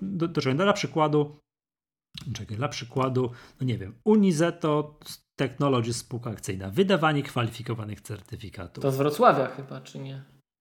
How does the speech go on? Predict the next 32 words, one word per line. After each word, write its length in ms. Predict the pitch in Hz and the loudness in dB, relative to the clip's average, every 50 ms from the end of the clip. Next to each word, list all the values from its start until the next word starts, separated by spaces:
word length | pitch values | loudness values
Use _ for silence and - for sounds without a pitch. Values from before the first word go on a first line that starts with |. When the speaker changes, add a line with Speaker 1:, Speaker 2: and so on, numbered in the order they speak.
| _ - | _ -16
Speaker 2:
Czy 60 | 143 | -8
Speaker 1:
Chyba 100 | 135 143 | -6 -4
Speaker 2:
chociaż 180 | 139 - 135 113 | -4 -2 -2 -2
Speaker 1:
tak. 100 | 147 143 | -2 -2
Speaker 2:
oddział? 220 | 135 135 127 123 131 131 135 - - _ _ _ _ - | -2 -4 -8 -10 -10 -12 -14 -16 -18 _ _ _ _ -2
Speaker 1:
I 40 | 160 | 4
wiesz, 180 | 160 147 117 123 | 6 6 6 6
jest 120 | 120 123 | 4 6
data 220 | 147 180 175 180 165 | 6 4 4 4 2
dokonania 380 | 160 160 - 165 160 165 170 | 2 2 2 2 2 2 0
wpisu, 380 | 156 - - - - - - - - | -2 -4 -10 -10 -10 -10 -8 -10 -4
kiedy 220 | - 165 147 147 143 | -2 0 0 0 2
to 260 | - 151 143 131 135 135 | 2 0 0 0 -2 -2
zostało 680 | 147 139 - - - 143 143 139 135 135 135 135 - - - - - - - - - - - - - | -2 -2 -2 0 0 0 2 2 2 0 0 -2 -6 -12 -20 -20 -20 -20 -20 -20 -20 -20 -20 -18 -4
ten, 240 | - 147 110 90 95 | -2 -2 -2 -2 -4
nie? 180 | 110 139 175 196 | -4 -2 0 0
Albo 200 | 190 180 165 175 | 0 0 0 0
jakaś 320 | 170 151 - 160 151 - | -2 0 0 -2 -2 -2
tam 220 | - 147 135 139 139 | -2 -4 -4 -2 -2
Eurocert, 840 | 156 156 156 156 156 151 143 147 - 135 110 95 95 - - - | 0 2 2 4 4 2 2 2 -2 -4 -2 -4 -6 -10 -14 -18
też 220 | _ - 131 131 120 | _ -8 -8 -6 -6
jakiś 180 | 120 147 - - | -6 -6 -6 -4
kwalifikowany 580 | - 156 151 147 147 - - 156 139 143 135 | -2 0 0 0 -2 -4 -4 -2 -2 -2 -2
znacznik 500 | 123 117 123 131 127 123 - - 90 90 | -2 -2 -2 -2 -2 -4 -8 -14 -16 -18
czasu. 220 | - - 101 - - - | -16 -16 -16 -16 -10 -4
Co 120 | - 190 | -4 -2
to 100 | - 170 | 0 0
może 200 | 165 160 143 151 | 0 2 2 2
robić? 240 | 135 117 104 98 - | 2 0 -2 -2 -2
Aseco 400 | - 147 123 - 190 185 185 160 | -2 -2 0 0 -2 -2 0 -2
Data 280 | 143 160 156 151 - 139 | 0 0 -2 -2 -2 -6
System. 480 | - - 147 123 - - - 92 85 | -2 -2 -2 -2 -2 -6 -14 -16 -16